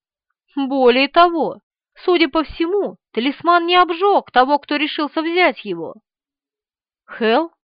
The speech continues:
несколько секунд неверяще смотрела на венец из Элкари, в центре которого небесный хрусталь из ярко-голубого стал прозрачно-синим, с едва заметным фиолетовым огоньком в глубине камня.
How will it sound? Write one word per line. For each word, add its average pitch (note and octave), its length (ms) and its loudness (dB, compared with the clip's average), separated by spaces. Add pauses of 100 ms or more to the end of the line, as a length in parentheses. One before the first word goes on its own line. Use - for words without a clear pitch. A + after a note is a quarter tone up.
(300)
несколько G#3+ 580 -6
секунд E4+ 580 -8 (300)
неверяще C4 600 -2
смотрела C#4 640 0
на A#3+ 140 -2
венец E4 440 -2
из G#3 140 -4
Элкари, B3+ 580 0 (460)
в - 140 -20
центре G#3+ 320 -4
которого G#3+ 720 -2 (320)
небесный D4 560 -2
хрусталь D#4 680 0 (280)
из G#3 180 -6
ярко-голубого G#3 1000 0
стал C4 280 2
прозрачно-синим, D#4 1120 0 (420)
с - 120 -14
едва D#4+ 300 4
заметным D#4+ 560 -2
фиолетовым D#4+ 600 0
огоньком F4 580 0
в F3 60 -16
глубине A#3 400 -4
камня. E3+ 480 -2